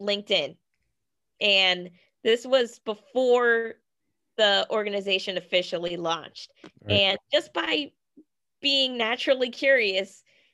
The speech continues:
Speaker 1: I asked, you know, like, "Can we connect?" And, you know, doing something as simple as that can really make a difference.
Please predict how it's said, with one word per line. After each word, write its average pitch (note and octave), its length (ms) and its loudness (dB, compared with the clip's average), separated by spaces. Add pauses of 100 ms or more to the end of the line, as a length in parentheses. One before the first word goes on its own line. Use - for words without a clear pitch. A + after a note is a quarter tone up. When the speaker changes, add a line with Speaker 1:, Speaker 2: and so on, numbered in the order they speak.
(160)
Speaker 1:
I G3+ 100 2
asked, G3+ 480 0 (100)
you G#3+ 140 -4
know, E3 380 -4 (280)
like, E3 380 -2
"Can F#3+ 180 -8
we F#3 100 -6
connect?" G3+ 640 -4 (420)
And, G2 460 0 (460)
you G#3+ 160 -2
know, E3+ 180 -2
doing C4 320 -4
something A#3+ 480 -8 (220)
as G3+ 260 2
simple G#3+ 380 -4
as F#3+ 140 0
that E3+ 380 0 (200)
can G3 240 -8
really F#3+ 320 -4
make E3+ 220 -4
a E3+ 60 -2
difference. D3+ 640 -6